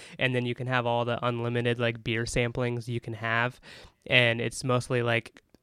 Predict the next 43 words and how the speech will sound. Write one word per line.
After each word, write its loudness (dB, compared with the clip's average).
local 2
beers, 4
like, 0
around 2
the, -8
the -6
city 0
and -6
state 0
and -6
that -4
kind -8
of -12
stuff, -10
and -8
it's -14
amazing. 6
Highly 8
suggest 0
it 0
because -2
it's, -4
it's -6
a -4
pretty 8
good 2
deal. 2
Um, 0
I -4
mean, -6
twenty 2
bucks 2
to 0
get 4
into 4
a 2
fest 4
seems 0
like 0
a 0
lot, 2
but 4
it's -4